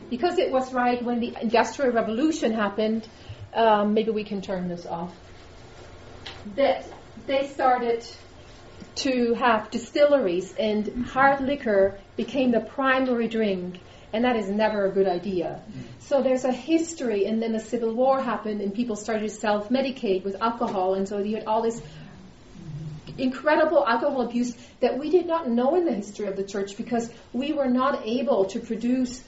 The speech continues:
Speaker 1: distilled spirits on such a scale. And so the, the, the dimension of alcohol abuse that happened was, um, very different from what the reformers struggled with. I don't agree with, you know, that they forbid alcohol altogether, but you have to realize there's a history.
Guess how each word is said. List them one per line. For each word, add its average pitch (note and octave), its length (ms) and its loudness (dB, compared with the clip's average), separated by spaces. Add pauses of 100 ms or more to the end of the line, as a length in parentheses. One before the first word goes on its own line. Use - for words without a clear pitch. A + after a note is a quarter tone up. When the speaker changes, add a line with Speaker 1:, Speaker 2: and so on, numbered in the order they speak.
Speaker 1:
distilled A3+ 440 0
spirits D#4+ 480 -2
on G#3 140 -4
such - 240 -6
a A3 40 -2
scale. G3 800 -2 (400)
And A3+ 340 2
so A3 520 0
the, A3+ 280 0
the, G#3 240 2
the G#3 40 0
dimension A#3+ 580 2
of G#3+ 220 -4
alcohol A#3 440 0
abuse G3+ 340 -4
that - 120 -4
happened G#3+ 600 -2 (140)
was, - 400 -4
um, G3+ 380 -2
very C4+ 340 6
different B3 400 0
from G#3+ 160 -4
what F#3+ 160 -2
the F#3+ 60 -2
reformers B3 500 -2
struggled F#3+ 400 -2
with. F3+ 240 -4 (400)
I A#3+ 140 -2
don't B3+ 260 2 (100)
agree B3 540 4
with, A#3 360 0
you A3+ 100 -2
know, G#3 140 -2
that G#3+ 160 -2
they G3+ 120 -2
forbid G3+ 240 -2
alcohol G#3 420 -4
altogether, A#3 760 0 (160)
but B3 120 -4
you C4+ 100 -2
have E4+ 180 2
to D#4+ 80 -6
realize C#4 340 0
there's A#3 180 -4
a A3+ 40 -4
history. F#3 720 -4